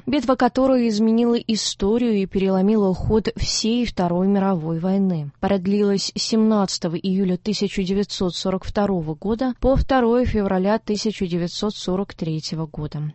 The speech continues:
Публикацию к одному из дней воинской славы России в своем Telegram-канале разместил президент Татарстана Рустам Минниханов.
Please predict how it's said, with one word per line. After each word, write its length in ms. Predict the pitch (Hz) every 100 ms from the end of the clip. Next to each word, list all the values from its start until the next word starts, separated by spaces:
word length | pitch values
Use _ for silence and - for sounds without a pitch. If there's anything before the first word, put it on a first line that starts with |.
| -
Публикацию 640 | 240 240 269 311 302 269
к 60 | 262
одному 400 | 247 254 262 262
из 160 | -
дней 420 | - 240 247 240
воинской 560 | 185 202 202 175 - 196
славы 380 | 180 202 180 180
России 460 | 190 202 - 294
в 60 | 262
своем 300 | - 240 240
Telegram-канале 880 | 240 233 226 202 175 185 196 269 269
разместил 680 | 233 196 202 - - 247 233
президент 540 | - 254 214 190 233
Татарстана 580 | 208 190 180 - 208 214
Рустам 420 | 208 202 - 165
Минниханов. 540 | 165 165 160 - 147